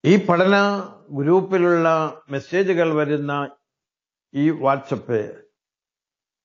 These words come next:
പെണ്ണിന്റെ കയ്യിലോ കുട്ടികളുടെ കയ്യിലോ കൊടുക്കാനുള്ളതല്ല. നിങ്ങൾ ഇതിനെ എത്ര ആദരിക്കുന്നു, അത്രയും നിങ്ങൾക്ക് ഇത് ഗുണം ചെയ്യും. നിങ്ങൾ വിനീതനായുള്ളവന്റെ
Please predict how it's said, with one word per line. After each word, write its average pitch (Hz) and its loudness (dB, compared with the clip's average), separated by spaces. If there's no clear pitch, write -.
പെണ്ണിന്റെ 147 2
കയ്യിലോ 131 0
കുട്ടികളുടെ 156 2
കയ്യിലോ 135 0
കൊടുക്കാനുള്ളതല്ല. 104 -6
നിങ്ങൾ 233 4
ഇതിനെ 220 6
എത്ര 190 4
ആദരിക്കുന്നു, 180 2
അത്രയും 214 2
നിങ്ങൾക്ക് 156 2
ഇത് 151 0
ഗുണം 135 0
ചെയ്യും. 113 -6
നിങ്ങൾ 170 4
വിനീതനായുള്ളവന്റെ 156 2